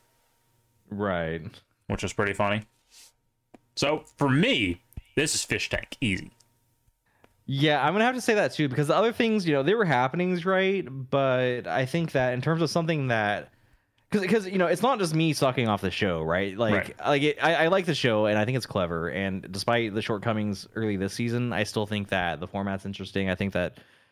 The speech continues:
Speaker 1: you know, it, it's, it has, I, I think it has a future. I think it's still doing financially well enough that they're gonna keep doing it.
Speaker 2: I think
Speaker 1: Like,
Speaker 2: it's in the
Speaker 1: um,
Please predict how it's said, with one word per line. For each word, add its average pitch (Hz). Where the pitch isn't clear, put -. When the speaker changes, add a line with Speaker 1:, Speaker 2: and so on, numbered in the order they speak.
Speaker 1:
you 123
know, 104
it, 113
it's, -
it -
has, 139
I, 113
I 117
think 175
it 127
has 123
a 110
future. 101
I 107
think 143
it's 107
still 110
doing 101
financially 98
well 90
enough 90
that 78
they're 87
gonna 87
keep 90
doing 104
it. 104
Speaker 2:
I -
think 73
Speaker 1:
Like, 262
Speaker 2:
it's -
in 113
the 98
Speaker 1:
um, 90